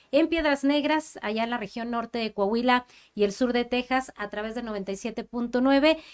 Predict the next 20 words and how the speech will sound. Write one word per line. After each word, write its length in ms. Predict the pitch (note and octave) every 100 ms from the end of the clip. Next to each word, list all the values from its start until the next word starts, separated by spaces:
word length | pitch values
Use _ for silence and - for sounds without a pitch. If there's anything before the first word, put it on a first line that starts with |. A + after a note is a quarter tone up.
| -
Y 80 | C4+
finalmente 520 | D4 E4 E4+ F4+ F4+
a 40 |
nuestros 340 | E4+ D#4+ C#4 C#4
amigos 360 | C#4 D4 D#4+
de 80 | C#4
Acuña, 600 | C4 - D#4+ D#4+ C#4 A#3 -
de 120 | G#3+
Jiménez 600 | A3+ A#3 C4+ C#4+ D4 C#4+
y 120 | - A#3
del 160 | A3+
Río 180 | C4 B3+
Texas 500 | B3+ C4 - C4+ -
en 160 | - A#3
el 80 | A3
noventa 280 | G#3+ G#3+ A3
y 60 |
uno 160 | A#3 A#3+
punto 260 | A#3+ A#3 A3
cinco 500 | - A3+ A3 A#3